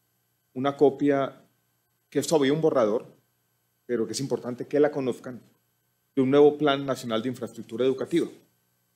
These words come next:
Durante mi presentación yo hablé de los recursos, un billón de pesos que estamos pidiendo adicionales en el presupuesto del veinte veintitrés, pero quizá eso no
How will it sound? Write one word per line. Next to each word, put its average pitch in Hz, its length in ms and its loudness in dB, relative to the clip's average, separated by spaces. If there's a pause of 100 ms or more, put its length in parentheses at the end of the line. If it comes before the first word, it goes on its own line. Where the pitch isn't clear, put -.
(460)
Durante 170 420 6
mi 165 140 6
presentación 165 880 4
yo 139 260 2
hablé 151 640 4
de 151 160 2
los 165 100 4
recursos, 170 600 0
un 139 140 -10
billón 143 320 4
de 147 80 0
pesos 135 300 -4
que - 80 -20
estamos 120 300 -12
pidiendo 127 500 0
adicionales 117 640 -4
en 107 80 -10
el 104 40 -10
presupuesto 117 460 -12
del 135 80 -4
veinte 127 240 -8
veintitrés, 147 380 -6
pero 131 180 -2
quizá 127 220 -8
eso 123 160 -10
no 139 200 -16